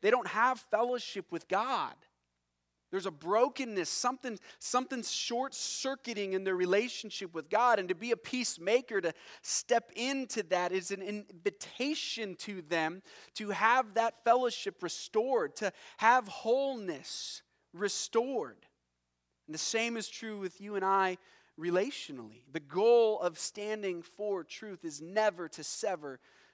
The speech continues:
the relationship. It's always, always for fellowship.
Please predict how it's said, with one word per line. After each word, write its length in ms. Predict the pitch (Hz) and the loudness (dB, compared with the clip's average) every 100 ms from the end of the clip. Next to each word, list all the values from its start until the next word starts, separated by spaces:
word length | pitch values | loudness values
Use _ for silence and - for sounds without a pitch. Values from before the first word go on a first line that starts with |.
| - | -8
the 120 | 165 | -2
relationship. 840 | 165 175 214 214 143 127 - 127 _ _ _ _ _ _ | 4 6 4 2 -12 -12 -14 -14 _ _ _ _ _ _
It's 180 | 170 - - | -14 -14 -10
always, 960 | 180 208 220 196 143 95 - - - - _ _ _ _ | -2 0 2 2 0 -2 -14 -14 -14 -20 _ _ _ _
always 560 | 202 226 233 175 139 - | 0 2 2 2 -2 -4
for 140 | - | -14
fellowship. 600 | 143 202 220 190 - 135 | -8 -2 -2 -4 -8 -14